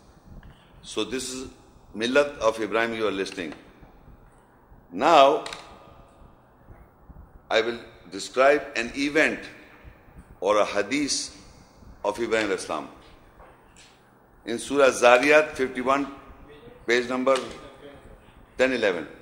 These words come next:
هل أتاك حديث ضيف إبراهيم المكرمين؟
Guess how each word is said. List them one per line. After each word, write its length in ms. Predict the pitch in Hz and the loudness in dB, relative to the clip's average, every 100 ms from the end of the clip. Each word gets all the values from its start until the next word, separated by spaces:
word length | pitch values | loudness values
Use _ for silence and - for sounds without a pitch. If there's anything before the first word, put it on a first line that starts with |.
| - - - - - | -20 -20 -20 -20 -2
هل 180 | - 165 | 2 6
أتاك 580 | 151 143 143 143 147 123 | 6 8 8 8 2 4
حديث 460 | 123 120 151 147 | 2 2 0 -2
ضيف 680 | 147 104 131 147 135 139 123 | -4 0 0 0 -2 -6 -6
إبراهيم 800 | 104 117 117 110 143 139 131 127 - - - - - _ _ _ - | -2 4 4 2 -2 -2 -4 -6 -12 -20 -20 -20 -20 _ _ _ -6
المكرمين؟ 720 | 117 127 120 117 110 80 - | -4 2 2 2 -2 -4 -10